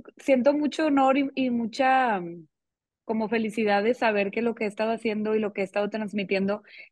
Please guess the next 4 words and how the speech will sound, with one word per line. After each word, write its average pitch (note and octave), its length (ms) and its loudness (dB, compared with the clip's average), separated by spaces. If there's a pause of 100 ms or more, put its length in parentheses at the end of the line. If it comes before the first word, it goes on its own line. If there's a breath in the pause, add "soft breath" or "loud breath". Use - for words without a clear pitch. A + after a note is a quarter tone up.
es G3+ 200 0
realmente A#3 840 4 (640)
lo A3 220 2
que F3 260 -2